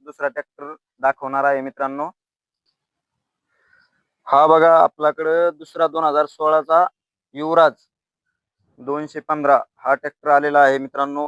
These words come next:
हा पण ट्रॅक्टर दोन हजार सोळाचा असून एकदम गुड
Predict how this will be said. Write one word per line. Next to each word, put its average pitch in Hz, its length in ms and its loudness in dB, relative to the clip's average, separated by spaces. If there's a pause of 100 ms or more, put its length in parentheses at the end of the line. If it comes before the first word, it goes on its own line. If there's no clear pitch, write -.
हा 147 180 0
पण 160 200 -8
ट्रॅक्टर 156 460 -12 (200)
दोन 147 260 -6
हजार 143 420 2 (120)
सोळाचा 147 440 -2
असून 151 300 -6 (100)
एकदम 143 460 -4
गुड 165 140 -4